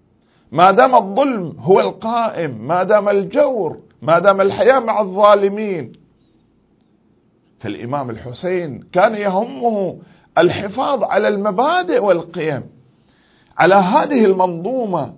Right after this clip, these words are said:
التي أرادها الإسلام. فالعدل من أهم المبادئ التي يجب أن نسعى، وكل واحد منا في إطاره،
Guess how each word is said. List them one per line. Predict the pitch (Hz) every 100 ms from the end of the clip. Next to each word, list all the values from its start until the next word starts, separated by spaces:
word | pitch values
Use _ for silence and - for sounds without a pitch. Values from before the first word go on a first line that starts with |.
| -
التي | 127 135 131 143 131 113 113 - _ _ _ _ _ 135
أرادها | 139 226 233 214 202 160
الإسلام. | 147 - - 117 123 123 101 82 _ _ _ _ _ _ _ _ _ _ _ _ _ _
فالعدل | 135 135 156 214 208 190 -
من | 165 165
أهم | - 170 247 381 370
المبادئ | 311 226 214 220 185 151 - - _ _ _ _ 113
التي | 127 135 147 127 135
يجب | 247 202 180
أن | - 139 135 165
نسعى، | 190 - 175 175 175 - _ _ _ _ _ _ _ _ _ -
وكل | 90 - 160 165
واحد | 151 151 151 139
منا | 139 143 143 139 135
في | 135 117 -
إطاره، | 117 131 185 190 165 139 107